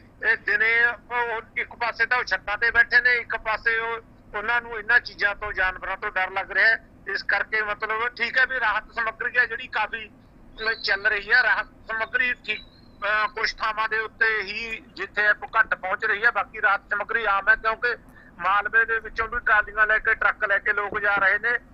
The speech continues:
ਹੋਰਾਂ ਥਾਵਾਂ ਤੋਂ ਵੀ ਜਾ ਰਹੇ ਨੇ। ਲੋਕ ਆਪਸੀ ਭਾਈਚਾਰਕ ਹੈ ਜਿਹੜੀ ਸਾਂਝ ਉੱਥੇ ਲੋਕਾਂ ਦੀ, ਉਹ ਇੱਕ ਮਿਸਾਲ, ਮਿਸਾਲ ਕਾਇਮ ਹੋ ਰਹੀ ਹੈ।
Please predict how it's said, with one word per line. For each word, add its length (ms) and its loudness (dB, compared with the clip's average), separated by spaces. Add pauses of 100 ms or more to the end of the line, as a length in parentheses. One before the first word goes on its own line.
(200)
ਹੋਰਾਂ 280 -2
ਥਾਵਾਂ 260 -2
ਤੋਂ 140 -2
ਵੀ 100 -12
ਜਾ 220 2
ਰਹੇ 140 2
ਨੇ। 160 2
ਲੋਕ 280 -4
ਆਪਸੀ 640 2
ਭਾਈਚਾਰਕ 720 -2
ਹੈ 100 2
ਜਿਹੜੀ 340 -4 (280)
ਸਾਂਝ 400 -2
ਉੱਥੇ 260 -4
ਲੋਕਾਂ 380 -2
ਦੀ, 100 -12
ਉਹ 240 -4
ਇੱਕ 140 -6
ਮਿਸਾਲ, 560 -2 (120)
ਮਿਸਾਲ 400 -4
ਕਾਇਮ 300 -4
ਹੋ 120 -10
ਰਹੀ 260 -6
ਹੈ। 60 -6